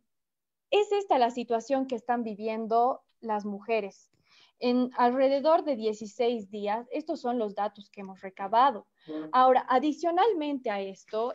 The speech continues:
el ocho de abril ha, ha salido una circular en la que han, em, en la que han informado cómo ha sido la cuarentena, ¿no? ¿Qué es lo que ha sucedido en la cuarentena?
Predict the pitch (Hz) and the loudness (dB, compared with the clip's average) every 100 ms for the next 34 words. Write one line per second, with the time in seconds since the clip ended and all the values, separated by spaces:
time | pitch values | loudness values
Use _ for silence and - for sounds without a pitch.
0 | - 247 277 392 311 233 202 196 196 214 | -4 0 2 2 0 -2 -2 -4 -6 -8
1 | 240 _ _ _ _ - 254 294 320 320 | -12 _ _ _ _ -6 -2 0 0 -2
2 | - 269 311 262 247 247 247 - 294 294 | -4 -6 -2 -2 -2 0 0 -2 -4 -4
3 | 254 214 208 - 208 190 208 320 _ _ | -6 -10 -14 -12 -6 -4 -4 -6 _ _
4 | _ _ _ _ _ 247 262 254 254 285 | _ _ _ _ _ -4 0 0 0 -2
5 | 302 339 349 320 - - 214 214 208 202 | 0 -4 -6 -8 -10 -6 -4 -4 -4 -6
6 | 196 196 190 196 202 _ _ _ _ _ | -8 -10 -12 -14 -18 _ _ _ _ _
7 | _ _ - 269 277 277 339 392 330 - | _ _ -6 -2 0 2 2 0 -2 -2
8 | 240 240 247 247 254 277 294 339 370 277 | -2 0 0 2 2 0 0 0 0 -2
9 | 269 262 226 202 202 196 202 - 226 214 | -4 -2 -2 -4 -8 -8 -10 -6 -4 -4
10 | 180 190 269 - _ - - - 370 415 | -10 -10 -12 -14 _ -20 -8 2 2 4
11 | 302 262 262 262 - 214 233 240 208 196 | 2 4 0 0 -6 -4 -2 -2 -2 -4
12 | 196 202 196 196 214 185 180 | -4 -8 -8 -8 -8 -8 -12